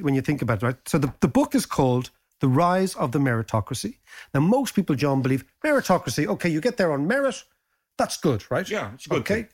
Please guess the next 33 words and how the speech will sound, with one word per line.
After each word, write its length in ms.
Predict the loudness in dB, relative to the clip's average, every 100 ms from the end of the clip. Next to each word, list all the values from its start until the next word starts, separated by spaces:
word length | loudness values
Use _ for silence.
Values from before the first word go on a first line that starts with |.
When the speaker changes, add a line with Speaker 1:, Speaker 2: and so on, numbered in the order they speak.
| _ _ _ _
Speaker 1:
But 140 | -4 -2
he's 320 | 2 2 2
saying 420 | -2 0 2 0 -6 -4
this 180 | -4 0
book 200 | -2 0
was 140 | -2
written 380 | -2 0 -2 -2 _
in 140 | 2 2
the 60 |
fifties. 500 | 2 2 2 0 0
Now, 100 | 0 0 -2 -6 -2
this 120 | 2
is 60 |
what 160 | 2 2
makes 180 | 0 -2
it 80 | 0
so 220 | 2 2
interesting, 400 | 0 -4 -4 -2
right? 220 | -2 -4 -14 _ _ _ _
This 140 | -8
book 180 | -4 -4
was 100 | -2
written 180 | -2 0
in 120 | 2
nineteen 540 | 0 -2 -2 -2 0 -4 _ _
fifty-eight. 600 | -20 -4 -4 -2 -2 -2 -6 -18 _ _ _
So 80 | -2
Speaker 2:
Right. 160 | 0 0
Speaker 1:
a 20 |
long 440 | 0 0 0 -2
time 280 | -4 0 0
ago, 240 | -2 -6 -4
right? 240 | -2 -2